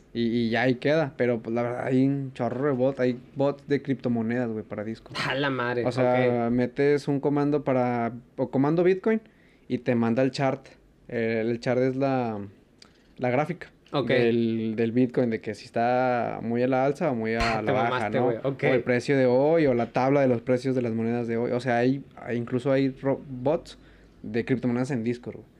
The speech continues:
Speaker 2: No
Speaker 1: No, no,
Speaker 2: mames.
Speaker 1: deja tú los de memes, imágenes y, y música.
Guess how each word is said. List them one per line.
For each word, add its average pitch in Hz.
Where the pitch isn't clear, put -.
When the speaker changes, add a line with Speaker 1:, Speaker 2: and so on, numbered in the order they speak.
Speaker 2:
No 127
Speaker 1:
No, 127
no, 135
Speaker 2:
mames. 127
Speaker 1:
deja 151
tú 175
los 175
de 127
memes, 123
imágenes 123
y, 107
y 117
música. 156